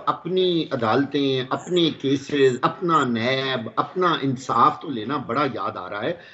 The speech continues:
लेकिन अवाम के लिए उन्होंने क्या फिर कुछ किया? वो इतना अरसा वजीर, वजीर आजम रहे हैं, क्या वो इस निज़ाम को ठीक नहीं कर सके?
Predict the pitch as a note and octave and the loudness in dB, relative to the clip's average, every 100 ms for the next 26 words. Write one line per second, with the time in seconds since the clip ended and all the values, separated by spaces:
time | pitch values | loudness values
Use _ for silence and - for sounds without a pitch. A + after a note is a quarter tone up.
0 | - - G#3+ A#3 A#3+ - _ _ _ E3+ | -14 0 0 0 -8 -12 _ _ _ 2
1 | G3+ C4+ C#4 A#3+ F#3 E3 F3+ E3 D#3 C#3 | 4 6 2 -2 -2 2 2 2 -2 -4
2 | C#3 B2+ - A2 - A2+ - G#2+ F3+ F3 | -6 -6 -8 -10 -10 -14 -6 0 4 4
3 | C#3 G3+ F#3+ C3 E3 C#3+ A2 A#2 G#2+ - | 4 -2 -2 -4 -6 -6 -4 -4 -4 -6
4 | A2 A#2 G#2+ C3 B2+ A2 A2+ G#2+ B2 F3+ | -4 -4 -2 0 0 0 -2 0 0 0
5 | - D#3+ E3 E3+ D#3 D3 A#2 A#2+ D#3 F3+ | 2 2 4 2 0 -2 0 0 2 0
6 | E3 E3 G3+ D#4 C#4 A3+ F#3 - | 0 -4 -2 0 2 2 0 -2